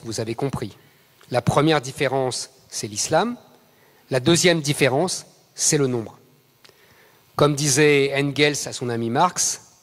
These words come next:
à partir d'un certain nombre, la quantité devient une qualité. Et là,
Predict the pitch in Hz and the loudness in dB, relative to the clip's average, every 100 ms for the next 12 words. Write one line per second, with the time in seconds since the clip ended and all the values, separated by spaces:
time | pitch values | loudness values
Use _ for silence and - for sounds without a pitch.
0 | _ _ _ _ _ - 139 135 160 - | _ _ _ _ _ -8 -4 0 0 -2
1 | - 175 147 117 - _ _ _ 202 123 | -2 0 0 -2 -10 _ _ _ -14 -4
2 | 120 - 175 151 123 156 196 208 _ _ | -2 0 0 0 0 0 -2 -10 _ _
3 | _ _ - 120 - 170 165 139 143 160 | _ _ -2 -2 2 2 2 -2 0 0
4 | - 131 131 127 117 147 120 - - - | 0 -2 0 0 0 -2 -2 -8 -12 -14
5 | _ _ _ _ _ _ _ _ _ _ | _ _ _ _ _ _ _ _ _ _
6 | _ _ _ _ - - _ _ _ - | _ _ _ _ -20 -20 _ _ _ -20
7 | - _ - - _ _ _ _ - _ | -20 _ -20 -20 _ _ _ _ -20 _
8 | _ _ - 120 131 185 247 113 - - | _ _ -2 2 6 4 4 -2 -14 -20